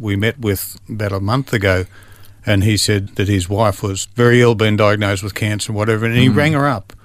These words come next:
Speaker 2: Mm-hmm.
Speaker 1: and said to Robin, "Oh, can you pray for my
Speaker 2: Mm.
Speaker 1: wife over the phone?" And Robin did. Well, we all in the room were all joined in, of course, but Robin prayed for her over the phone, and we got a message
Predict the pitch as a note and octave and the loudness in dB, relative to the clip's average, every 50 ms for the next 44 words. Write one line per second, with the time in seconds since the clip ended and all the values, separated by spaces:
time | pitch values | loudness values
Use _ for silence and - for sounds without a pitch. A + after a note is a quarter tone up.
0 | - _ - G#2 G#2 A2 A2 C#3 - - B2 A2+ A2 A2+ A2 A2 A2 A2 G#2+ - | -16 _ -4 -2 -2 -2 -2 -4 -4 -2 0 2 4 4 2 2 0 -2 -4 -8
1 | - - - - - - - - - C3 B2 G#2+ A2 A2 A2+ A2 G#2 G2+ G2+ B2+ | -14 -18 -20 -20 -20 -20 -16 -4 -2 -2 0 2 2 4 4 4 4 2 2 2
2 | C3+ A#2 G#2 - B2 B2 A#2 G#2 - - C3+ C3+ C3 C3 B2 G2 - - - - | 0 0 2 2 2 2 2 0 -2 -2 -2 0 2 2 0 -2 -4 -12 -16 -4
3 | - A#2 A2 G#2+ G#2+ G#2+ G#2+ G#2+ G#2 G2+ G2 - - - - - - A2 A2 G2+ | 0 2 2 4 4 2 2 2 2 2 0 -2 -8 -14 -20 -10 -4 -2 -2 -2
4 | G#2 G2 G2 F#2 - B2+ C3+ D3+ D#3 C3 G2 F2+ F2+ - - - - A#2 A2 G#2 | -2 -4 -6 -4 0 0 2 2 2 0 -2 -4 -6 -10 -14 -8 -4 -2 0 0
5 | G2+ G2+ G2+ - - - G2+ G2 F#2+ F2+ F2 F2 F2+ B2+ C3+ B2 G#2 A2 B2 - | 0 0 -2 -4 -8 -6 -4 -4 -2 -2 -4 -2 2 4 4 4 2 0 -4 -12
6 | - - _ _ - - - - G2 F2 F#2 G2 A2+ A2+ G#2+ G#2 G2+ F#2 F2+ F2+ | -20 -20 _ _ -20 -12 -4 -4 -2 0 2 4 4 4 4 2 2 0 0 0
7 | G2+ A#2+ B2+ A#2 G2+ F#2 F#2+ F#2 G2+ G2+ F#2+ F2 G2+ G2 G2 F2+ F#2 A#2 B2 G2+ | 2 2 4 4 2 2 2 2 2 0 0 0 0 0 0 2 2 0 0 -2
8 | E2+ F2 - - G2 A2+ B2 - - - G#2+ G#2 - - - - - - - - | -2 -6 -6 -6 -4 -4 -6 -4 -2 -2 -2 -2 -2 -10 -20 -20 -20 -20 -12 -2
9 | - A#2 A#2 G#2 G2 G2+ G#2 G#2 - - - - B2 B2+ A#2+ A2+ - - A2+ A2 | 2 2 2 4 2 0 -2 -6 -10 -16 -4 -2 0 0 0 0 0 0 2 2
10 | G#2+ G#2+ G2+ G2 G2+ G2 - - - C3+ B2+ A#2+ A#2 A2+ A2 - - - G#2 G#2+ | 2 0 -2 -4 -8 -6 -2 0 2 2 4 2 2 0 -4 -6 -8 -6 -4 -4
11 | A2 G#2+ A2 G#2+ A2+ G#2+ G#2+ G#2+ A2+ A#2 - - A2+ G2 G2+ - - - | -2 -2 0 0 0 0 2 2 2 0 0 -2 -4 -6 -6 -10 -12 -12